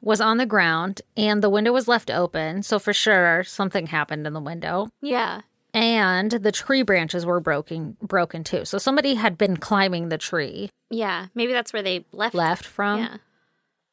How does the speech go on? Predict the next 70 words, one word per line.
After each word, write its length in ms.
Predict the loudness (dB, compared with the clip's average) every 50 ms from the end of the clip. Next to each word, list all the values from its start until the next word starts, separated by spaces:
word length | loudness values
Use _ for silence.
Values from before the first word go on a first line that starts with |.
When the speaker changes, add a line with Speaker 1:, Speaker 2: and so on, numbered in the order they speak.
| _ _
Speaker 1:
There 100 | 4 4
was 120 | 4 4 4
a 40 | 4
lot 220 | 6 6 6 4
of 100 | 4 2
detail 380 | 0 -4 -4 0 0 2 2 4
around 220 | 4 4 2 2
the 100 | 0 -2
clothing 460 | -4 -2 0 0 2 2 2 2 2
that 120 | 0 0 0
was 140 | 0 0
left 180 | 0 0 0 2
behind, 400 | 0 2 2 2 2 2 2 2
but 80 | 2 2
I 120 | 4 2
didn't 240 | 2 2 0 0 0
take 240 | 0 0 -2 -2 -2
note 240 | -2 0 0 0
of 100 | -2 0
this. 240 | 0 0 0 2 2
It 60 | 2
was 160 | 2 2 2 2
like, 320 | 2 2 2 0 -2 -8 -10
how 240 | -8 -2 2 2 4
many 160 | 4 4 4
manufacturers 680 | 4 4 4 2 2 4 4 4 4 4 4 2 2 2
made 160 | 0 0 0
the 60 | 0
shoes, 840 | 0 2 2 4 4 6 6 4 4 4 2 0 -2 -2 -4 -6 -8 _ _ _ _
what 200 | -6 -2 -2 -2
Speaker 2:
Mm. 40 | 2
Speaker 1:
kind 220 | 4 4 4 4 4
of 60 | 2
shoes 220 | 2 2 2 2 4
they 120 | 4 4
were. 380 | 4 4 4 6 6 6 4 4
There 80 | 2 0
was, 100 | 0 -2
like, 80 | -4 -4
a 60 | -2
hat. 240 | 2 2 2 4 4
There's 160 | 2 0 2
literally 300 | 4 4 4 6 6 6
a 60 | 6
whole 200 | 6 6 6 4 6
fucking 300 | 4 2 2 2 2 2
outfit 460 | 4 2 2 4 4 2 2 2 2
that 140 | 0 0 2
they 100 | 0 2
have 240 | 4 4 4 4 4
on 80 | 2
a 40 | 2
mannequin, 480 | 0 0 0 0 -2 -2 -2 -4 -2 -2
and 80 | -2 -2
they're 100 | -2 0
like, 260 | 2 2 0 0 0
"Do 120 | 2 4 4
you 120 | 6 6
recognize 460 | 6 6 4 4 2 2 0 0 -2
this 160 | -2 -4 -2
outfit?" 400 | 0 0 0 -2 -2 -4 -6 -4
Because 240 | -4 -2 -2 -2 -2
it's 140 | 0 -2 -2
a 40 | -2
full, 280 | 0 0 0 0 0
Speaker 2:
Jesus. 120 | -2 -2 -2
Speaker 1:
there's, 200 | 0 0 0 0
like, 160 | -2 -4 -4
a 60 | -4 -6
scarf. 500 | -4 2 6 8 8 8 6 2 -6